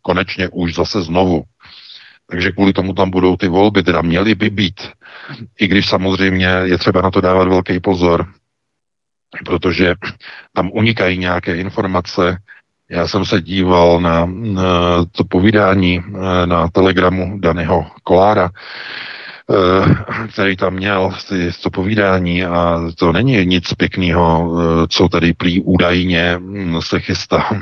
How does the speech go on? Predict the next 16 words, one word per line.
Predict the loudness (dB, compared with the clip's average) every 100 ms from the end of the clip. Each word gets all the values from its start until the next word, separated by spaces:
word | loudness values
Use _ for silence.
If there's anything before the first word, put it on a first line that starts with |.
| -4
manipulování | -2 0 0 0 0 2 2 2 0
voleb, | 2 2 2 0
eh, | 0 2 4 4 2
a | 0 0 0 0 -2 -4 -6 -10 -6
těch | -6 -4
předčasných | -6 -4 -4 -4 -4
na | -4
Slovensku | -2 -2 -2 0
a | 0
tak | 0 0
podobně. | 0 2 2 0 -6 -12 -12 -6 -2
A |
mě | 0 0 0
z |
toho | -2 0 0
úplně, | 0 0 2